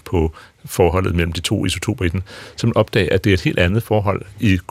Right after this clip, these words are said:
kyllingeolen, end der er i luften eller i havet omkring os. Og det er så fordi, at den her kylling, den har spist nogle, øh, korn,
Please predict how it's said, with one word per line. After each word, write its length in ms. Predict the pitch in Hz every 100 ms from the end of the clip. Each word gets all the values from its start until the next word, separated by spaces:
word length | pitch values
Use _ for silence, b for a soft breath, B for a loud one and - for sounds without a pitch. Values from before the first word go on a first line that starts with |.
| -
kyllingeolen, 560 | 110 120 101 90 85 -
end 120 | 80
der 80 | 87
er 40 |
i 60 | 92
luften 460 | 87 95 - 113 -
eller 160 | 82
i 80 | 85
havet 420 | 82 98 - 104 - b b
omkring 380 | 90 90 85
os. 200 | 90 - - B B B B B B B _
Og 180 | - 101
det 220 | 123 131
er 120 | 117 110
så 260 | - 107 101
fordi, 460 | - 95 107 101 -
at 120 | 92
den 200 | 107 107
her 140 | 101 95
kylling, 400 | - 101 104 98
den 100 | 92
har 80 |
spist 400 | 98 - 95 -
nogle, 280 | 98 87 78 104 117
øh, 60 | - 90 110 87
korn, 360 | - 123 104